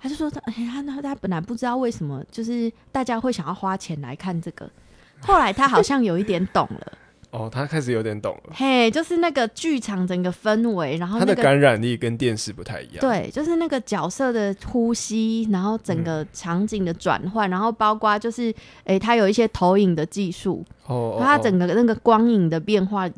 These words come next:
Speaker 1: 一定比你在家里看电视还要来得细致。
Speaker 2: 对，
Speaker 1: 对，
Speaker 2: 而且光是剧本就细致蛮多了啊。
Speaker 1: 对啊，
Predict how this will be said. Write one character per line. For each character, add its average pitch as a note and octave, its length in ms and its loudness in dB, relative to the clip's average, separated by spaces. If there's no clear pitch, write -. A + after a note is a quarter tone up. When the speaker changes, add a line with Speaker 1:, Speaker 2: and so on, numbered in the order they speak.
Speaker 1:
一 A#3 160 -6
定 E4 300 4
比 G#3 200 2
你 F#3+ 160 2
在 A3 140 0
家 G#3 180 -2
里 G3 80 -2
看 - 180 -4
电 F3 160 -2
视 F3+ 160 -6
还 E3 140 -6
要 F3 140 -2
来 C#3+ 120 -6
得 F#2+ 120 -8
细 E3+ 240 -6
致。 D#3 260 -8
Speaker 2:
对， F2+ 320 -8
Speaker 1:
对， D3 140 -8
Speaker 2:
而 F3 80 0
且 F#3 260 6
光 F#3 220 6
是 F#3+ 100 -4
剧 F3+ 240 -2
本 G#2 240 0
就 D#3+ 180 4
细 - 220 -6
致 D3 220 -4
蛮 G#2+ 240 -4
多 A2 200 -8
了 F2+ 100 -6
啊。 F2+ 100 -4
Speaker 1:
对 G4+ 120 4
啊， F4 320 6